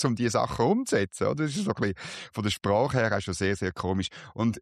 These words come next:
jetzt, jetzt läuft das Ämter, ähm, äh, Konsultationsverfahren und es ist verrückt.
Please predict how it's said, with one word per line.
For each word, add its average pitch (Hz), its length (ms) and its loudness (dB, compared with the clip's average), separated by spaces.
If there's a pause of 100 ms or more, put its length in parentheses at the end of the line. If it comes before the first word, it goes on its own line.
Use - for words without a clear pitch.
jetzt, 107 220 -4
jetzt 135 200 0
läuft 117 320 0
das - 60 -8
Ämter, 165 640 0
ähm, 135 400 0
äh, 120 300 -2
Konsultationsverfahren 127 1400 0
und 107 240 0
es 92 100 -10
ist 98 180 -6
verrückt. 101 500 -4